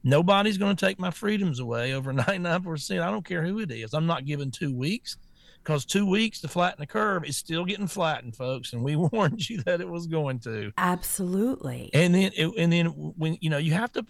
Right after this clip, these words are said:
Speaker 1: s-, at some point put two and two together, and don't worry about what they're telling you, and just think and say, "Look, this doesn't make any sense. One jab, then two, three, four, five in a year.
Speaker 2: Hmm.
Speaker 1: It doesn't make any sense." You know, okay,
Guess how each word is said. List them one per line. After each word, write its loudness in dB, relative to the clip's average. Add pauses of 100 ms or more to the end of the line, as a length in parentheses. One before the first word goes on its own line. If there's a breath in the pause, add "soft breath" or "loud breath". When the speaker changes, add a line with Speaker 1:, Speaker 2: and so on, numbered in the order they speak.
(120)
Speaker 1:
s-, -8
at -4
some 0
point -2
put -8
two 0
and -2
two -4
together, -2 (340 soft breath)
and 2
don't 2
worry 2
about -2
what -4
they're -8
telling 0
you, -2
and -2
just -8
think 0
and -12
say, -4
"Look, 0 (680)
this 0
doesn't -2
make 0
any -2
sense. -2
One 2
jab, 0
then -6
two, -2
three, -2
four, -4
five -4
in -6
a -8
year. -4 (440)
Speaker 2:
Hmm. -8
Speaker 1:
It 0
doesn't 2
make 0
any -4
sense." -4
You -4
know, -2 (280 loud breath)
okay, 4